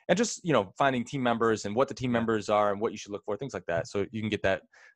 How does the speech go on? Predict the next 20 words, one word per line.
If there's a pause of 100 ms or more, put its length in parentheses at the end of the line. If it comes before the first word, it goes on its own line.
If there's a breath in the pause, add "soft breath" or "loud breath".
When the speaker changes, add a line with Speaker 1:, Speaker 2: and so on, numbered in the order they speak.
Speaker 1:
uh,
free
if
you'd
like. (320 soft breath)
You
can
just
go
over
to
that,
uh, (260)
Instagram, (220)
Bradley
Labrie,
Facebook,
Bradley
Labrie, (460 soft breath)
um,